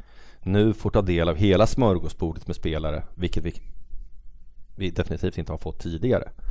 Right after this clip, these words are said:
Och det är en stor skillnad. Det är ingen garanti för framgång, men det är klart att, ehm, jag är jätteglad för att slippa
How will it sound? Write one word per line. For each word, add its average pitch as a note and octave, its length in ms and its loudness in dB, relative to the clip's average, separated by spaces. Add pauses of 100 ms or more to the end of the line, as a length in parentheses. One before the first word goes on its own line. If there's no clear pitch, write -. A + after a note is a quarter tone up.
(220)
Och - 120 -6
det A#2+ 80 6
är B2+ 40 6
en A#2 60 2
stor D#2 220 -4
skillnad. D#2 440 -8 (800)
Det G#2 100 4
är A2 160 8
ingen G2+ 220 4
garanti F2+ 440 2
för F2+ 100 -4
framgång, F2 680 -4
men E2 120 -6
det F#2 60 -4
är - 20 -2
klart - 280 -6
att, - 380 -10
ehm, D#2+ 680 -4 (220)
jag F2+ 320 -2
är E2+ 40 -4
jätteglad F2+ 580 -2
för D#2+ 440 -6
att G2+ 120 -6
slippa - 520 -4